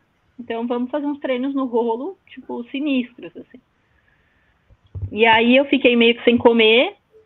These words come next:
é, quatro meses sem comer, sem,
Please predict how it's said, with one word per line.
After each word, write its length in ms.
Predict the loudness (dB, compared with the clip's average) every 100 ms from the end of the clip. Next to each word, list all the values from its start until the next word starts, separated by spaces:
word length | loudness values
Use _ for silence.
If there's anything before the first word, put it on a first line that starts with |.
| _ _
é, 1000 | -8 -4 -2 -2 -4 -4 -6 -10 -12 -16 -6
quatro 300 | -6 -4 -8
meses 380 | -6 -8 -10 -14
sem 120 | -16
comer, 460 | -16 -16 -16 -16 -18
sem, 260 | -20 -20